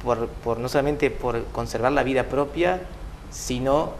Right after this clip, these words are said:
eh, el que el otro descubra la belleza de la vida, ¿no? El ni-, el nenito, bueno, si no vieron esa película, se las recomiendo. La vida es bella. Creo que cierra muy bien esto del, del, el tema de hoy, ¿no? Eh, con el mensaje positivo. Amemos la vida y siempre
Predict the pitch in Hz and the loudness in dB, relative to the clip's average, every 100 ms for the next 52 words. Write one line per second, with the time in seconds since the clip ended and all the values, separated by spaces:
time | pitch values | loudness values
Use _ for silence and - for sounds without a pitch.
0 | - - - 110 95 127 120 123 127 139 | -12 -12 -6 -6 -4 -4 -4 0 0 0
1 | 139 117 - 147 147 147 131 113 - - | 0 -2 0 2 4 4 2 0 -4 -4
2 | 113 110 107 104 104 117 113 110 110 110 | -4 -4 -4 -4 -2 -2 -4 -6 -6 -4
3 | 113 110 107 104 - - - - 120 123 | -4 -4 -6 -6 -10 -12 -10 2 4 8
4 | 131 127 117 127 120 127 135 107 113 107 | 8 8 4 2 2 2 2 2 0 0
5 | 107 107 107 101 107 117 123 110 - - | -2 -2 -4 -4 -2 0 0 0 0 0
6 | 131 127 123 - - - - 135 127 127 | 0 2 0 -2 -12 -10 2 6 6 6
7 | 127 123 131 127 - 117 110 110 110 110 | 4 4 4 2 0 0 0 0 -4 -6
8 | - 110 107 120 123 123 127 135 127 135 | -6 -6 -4 0 2 6 6 4 2 -2
9 | - - - - 123 107 - - 120 117 | -4 -12 -12 -8 -4 -4 -4 0 2 2
10 | 117 147 139 139 127 120 - 107 98 107 | 4 6 6 2 0 -2 -4 -4 -2 2
11 | - - - - - - - - - - | 2 2 -6 -10 -14 -14 -14 -12 -12 -10
12 | - 120 139 156 135 123 135 151 156 - | 0 2 4 2 2 2 6 6 4 -2
13 | - - - - - - - 170 151 123 | -14 -14 -12 -12 -10 -6 6 8 8 6
14 | 113 | 4